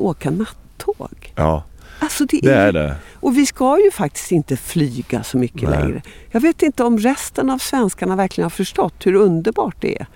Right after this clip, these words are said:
Speaker 1: att sätta sig på Centralen klockan nio. Ha med s-, man kan ant-, så kan man, och så får man en kupé
Speaker 2: Ja.
Speaker 1: med toalett och dusch, och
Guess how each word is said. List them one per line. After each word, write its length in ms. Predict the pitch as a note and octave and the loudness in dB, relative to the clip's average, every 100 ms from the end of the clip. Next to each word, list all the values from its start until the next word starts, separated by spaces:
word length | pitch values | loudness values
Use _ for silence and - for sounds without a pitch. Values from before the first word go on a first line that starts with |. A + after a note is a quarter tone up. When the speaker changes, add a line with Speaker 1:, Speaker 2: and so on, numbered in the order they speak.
| - - - | -20 -20 -12
Speaker 1:
att 100 | - | -6
sätta 500 | G#3+ - C4 - - | 0 0 -2 -4 -4
sig 200 | D3+ G3 | -2 -2
på 140 | F3 F#3+ | -2 -4
Centralen 680 | - F#3 - C3 B2+ C3+ C3+ | -2 -4 0 0 0 0 -2
klockan 400 | - - C#3+ C#3 | -4 -2 0 2
nio. 480 | C#3 G#2+ D2 - - - - - | 0 0 -6 -8 -12 -18 -20 -14
Ha 120 | - D4 | -2 2
med 240 | C#4 C4+ | 4 2
s-, 200 | C4 - | -2 -6
man 140 | B3 B3+ | -4 -2
kan 160 | B3+ | 0
ant-, 220 | A#3 G3+ - G3+ | 0 -2 -6 -8
så 120 | G#3 | -6
kan 180 | - B3 | -2 0
man, 140 | B3+ - - | -2 -6 -20
och 200 | - C4 | -10 -2
så 120 | D4+ | -2
får 240 | C#4 D4 C#4 | 0 0 2
man 200 | C4+ C4 | 2 2
en 200 | B3 A#3+ - | 0 -2 -6
kupé 680 | - C4+ - - C3+ C3 F#2+ - - | 0 0 0 -2 0 0 -2 -4 -10
Speaker 2:
Ja. 280 | - D2 D#2 - | -2 0 0 2
Speaker 1:
med 340 | A3+ B3+ A#3 | 4 4 0
toalett 420 | - G#3+ D#3+ G3+ - - - | -2 0 0 -2 -6 -16 -4
och 80 | F#3+ | -2
dusch, 540 | D3+ F3+ F#3+ - - E3 | 2 0 -2 -8 -8 -4
och 120 | D3+ | -4